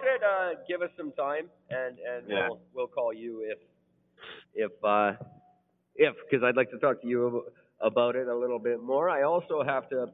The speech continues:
Speaker 1: plug, because it's only really just been plugged finally yesterday, the, uh, Don't Be a Dick contest that we announced.
Speaker 2: That's right.
Speaker 1: Um, it took me some time to, uh, get that episode online because,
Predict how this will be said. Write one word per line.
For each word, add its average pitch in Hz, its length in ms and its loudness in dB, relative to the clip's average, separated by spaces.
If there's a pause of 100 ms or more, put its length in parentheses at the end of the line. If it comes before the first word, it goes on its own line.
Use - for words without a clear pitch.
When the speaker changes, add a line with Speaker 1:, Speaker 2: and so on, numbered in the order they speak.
Speaker 1:
plug, 131 300 0 (460)
because 139 260 4
it's 135 120 -2
only 160 200 6
really 147 280 2
just 143 300 -2
been 135 160 4
plugged 135 340 2
finally 135 320 2
yesterday, 131 680 -2
the, 120 260 -2
uh, 120 180 4
Don't 131 220 -2
Be 127 100 -2
a 120 60 2
Dick - 420 -4
contest 107 560 -2
that 110 160 -2
we 104 140 -2
announced. 98 460 -4 (540)
Speaker 2:
That's 98 320 6
right. 120 260 6
Speaker 1:
Um, 113 180 4
it 107 120 2
took 139 120 4
me 127 140 4
some 117 160 -4
time 120 400 4
to, 107 260 2
uh, 98 120 4
get 101 180 -2
that 107 260 2
episode 104 560 2
online 117 760 2
because, 98 460 -6